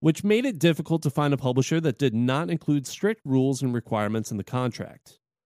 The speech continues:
While Colantonio had finally found one offer that was satisfactory to him,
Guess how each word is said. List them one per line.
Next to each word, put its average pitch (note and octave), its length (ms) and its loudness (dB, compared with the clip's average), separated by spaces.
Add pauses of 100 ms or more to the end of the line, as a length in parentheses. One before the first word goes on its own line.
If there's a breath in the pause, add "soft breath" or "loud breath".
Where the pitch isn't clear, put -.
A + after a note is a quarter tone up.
(260)
While F#3 120 4
Colantonio A#3 840 2
had D#3 240 2
finally A#3+ 560 0
found F#3 400 0
one E3 240 2
offer D3 380 0
that A2+ 120 0
was G#2+ 120 -4
satisfactory D#3 760 -2
to C3+ 100 2
him, C#3 300 2